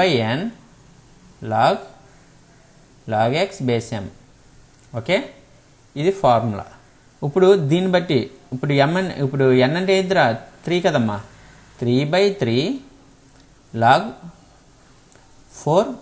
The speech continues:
base four. ఓకేనా? త్రీ అంటే already డినామినేటర్లో త్రీ,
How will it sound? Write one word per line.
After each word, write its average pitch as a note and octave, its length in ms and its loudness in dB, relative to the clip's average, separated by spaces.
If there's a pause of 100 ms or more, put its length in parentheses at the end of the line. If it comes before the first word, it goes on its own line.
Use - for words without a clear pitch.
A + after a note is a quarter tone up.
(160)
base A#2 240 -2 (120)
four. G#2 300 -8 (260)
ఓకేనా? D#3+ 240 -4 (160)
త్రీ D#3+ 140 0 (100)
అంటే F#3+ 220 0 (920)
already F3 400 4 (140)
డినామినేటర్లో F3+ 640 0 (340)
త్రీ, F3 160 2